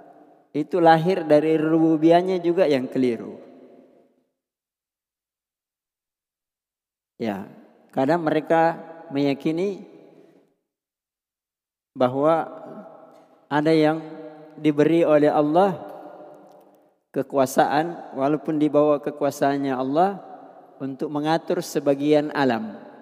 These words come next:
Ya kan? Mengatur sebagian alam. Kalau orang-orang sufi kan ada kutub, ada wali, ini bisa begini, ini bisa begini. Ini sebenarnya halalnya, kekeliruannya dari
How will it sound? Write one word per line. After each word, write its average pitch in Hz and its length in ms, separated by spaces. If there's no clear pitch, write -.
Ya 117 160
kan? 120 240
Mengatur 135 480
sebagian 123 640
alam. 120 400
Kalau 117 200
orang-orang 123 360
sufi 143 320
kan 147 200
ada 123 200
kutub, 156 400
ada 117 440
wali, 135 400
ini 131 200
bisa 131 280
begini, 135 400
ini 127 160
bisa 120 120
begini. 107 240
Ini 180 160
sebenarnya 175 360
halalnya, 180 640
kekeliruannya 160 760
dari 151 280